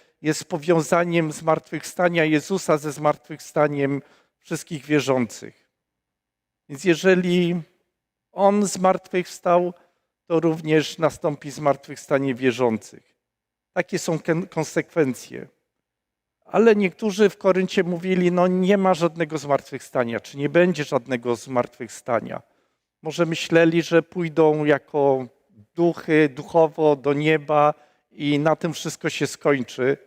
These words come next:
Może myśleli, że będą żyć duchowo wiecznie z Bogiem. I Paweł dość, e, m, e, długo, w-, myślę, że ten, ten rozdział jest taki rozbudowany,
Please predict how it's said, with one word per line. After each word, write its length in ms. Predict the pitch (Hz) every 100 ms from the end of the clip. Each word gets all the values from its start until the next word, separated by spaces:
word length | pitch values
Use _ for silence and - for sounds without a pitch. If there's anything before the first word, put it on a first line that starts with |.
| _ _ _ _ _ _
Może 260 | 135 143 147
myśleli, 500 | 147 - 156 151 143
że 120 | 143
będą 380 | 147 143 139 143
żyć 380 | 135 175 151
duchowo 580 | 139 151 - 156 151 156
wiecznie 680 | 127 160 160 - 160 147 139 135 - _ _ _
z 160 | 123 117
Bogiem. 680 | 123 156 123 123 139 160 190 _ _ _
I 100 | -
Paweł 680 | 143 - 214 202 208 196 175
dość, 600 | 151 180 180 - - -
e, 380 | 156 151 151 - - _
m, 240 | - 143 147
e, 520 | 147 139 139 135 135 135 _ _ _ _ _ _ _ _ -
długo, 480 | 196 214 147 143
w-, 180 | 139 - _ _ -
myślę, 340 | 151 - 147
że 140 | 131
ten, 320 | 135 147 143 135
ten 240 | 147 139
rozdział 540 | 147 160 151 - 143
jest 200 | 143 135
taki 380 | - 131 - 139
rozbudowany, 920 | 143 143 143 156 151 139 143 147 151